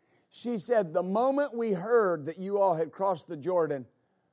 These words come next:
our courage left us." See, you see movies, uh, of, of the, of the people in Jericho jeering and,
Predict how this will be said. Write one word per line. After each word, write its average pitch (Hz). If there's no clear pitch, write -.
our 170
courage 170
left 156
us." -
See, 285
you 214
see 262
movies, 226
uh, 190
of, 185
of 175
the, 180
of 175
the 165
people 214
in 185
Jericho 202
jeering 214
and, 143